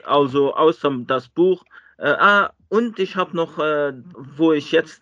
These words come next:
äh, von Buch rede, noch das, äh, The Art of Making Transformer War for Cybertron,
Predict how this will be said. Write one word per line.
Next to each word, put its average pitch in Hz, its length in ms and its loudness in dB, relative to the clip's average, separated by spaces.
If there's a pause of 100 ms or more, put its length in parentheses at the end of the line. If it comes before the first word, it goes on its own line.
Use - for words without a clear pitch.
(160)
äh, 139 280 0
von 139 380 -6
Buch 190 340 -2
rede, 143 440 2 (320)
noch 143 200 -4
das, 139 400 -2
äh, 131 380 -2 (120)
The 127 240 -6
Art 175 460 0
of 135 280 -8
Making 147 880 -4 (180)
Transformer 143 560 -2
War 151 120 2
for 147 140 -8
Cybertron, 135 800 -6